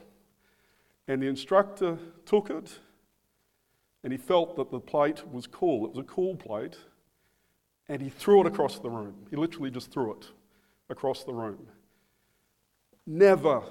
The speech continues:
serve food on a cool plate," he said. And so this man, who was a, a trainee at the time, cooked another plate of scrambled eggs.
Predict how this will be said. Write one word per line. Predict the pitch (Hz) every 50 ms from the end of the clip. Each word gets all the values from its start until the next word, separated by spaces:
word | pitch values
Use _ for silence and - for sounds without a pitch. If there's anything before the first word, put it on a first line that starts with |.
| - - -
serve | - - - - 156 147 131 120 117
food | - - 165 151 131 113 107 101 - - - - _ _ _ _ _ _ _ _ _ _ _ _ _ _ _ _ _
on | - 113
a | 113
cool | - - - 160 147 123 101
plate," | 101 - - 127 117 110 101 -
he | - 104 95
said. | 98 - - - 101 101 98 - _ _ _ _ _ _ _ _ _ _ _ _ _ _ _ _ _ _ _ _ _ _ _ _ _ _ _ _ _ _ _ _ _
And | - 185 185 -
so | - - 160 151 143 135 131 123 117 110 113 - - 139 - -
this | 131 - - -
man, | 131 123 123 123 131 139 147 143 139 120 - - _ -
who | 127
was | 113 110 110
a, | 120 113 117 - - 131 123 123 120 110 - 92 - -
a | 127
trainee | - - 156 147 143 135 135 135 127
at | 120 117
the | - 117
time, | - - 139 156 196 220 220 - - - - -
cooked | - 202 190 196 -
another | 143 165 160 147 147
plate | 139 - - 139 135 127
of | 127 123
scrambled | - - 135 127 123 120 135 139 139
eggs. | 180 190 117 107 - - - - -